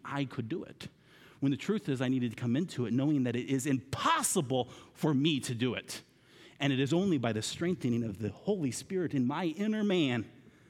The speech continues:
with the riches of his glory flowing through me, that I can actually forgive.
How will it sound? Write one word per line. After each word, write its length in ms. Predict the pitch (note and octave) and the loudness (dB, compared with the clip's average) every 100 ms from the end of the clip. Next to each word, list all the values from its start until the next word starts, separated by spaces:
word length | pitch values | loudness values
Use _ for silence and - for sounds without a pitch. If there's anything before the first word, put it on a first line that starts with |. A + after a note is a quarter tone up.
| - - - - - | -20 -20 -20 -4 0
with 180 | D#3+ | 2
the 80 | D#3+ | 2
riches 420 | C3 A3+ - E3+ | 2 2 2 2
of 80 | C#3+ | 0
his 320 | C3+ G#3+ C#4+ G3+ | 2 2 4 2
glory 440 | A3 A#3+ F#3+ D3 | 2 2 4 2
flowing 320 | B2 G3 E3 | 2 2 2
through 240 | - B3 B3 | 2 4 4
me, 260 | E3+ G#2 - - - - - - - - | 2 0 -8 -20 -20 -20 -20 -20 -20 -6
that 80 | A2+ | -4
I 100 | A#2 | -2
can 120 | G#2 | -4
actually 420 | A2 G#2+ - G2+ | -4 -6 -10 -12
forgive. 540 | F#2+ G#2 F#2+ - - | -14 -18 -18 -20 -20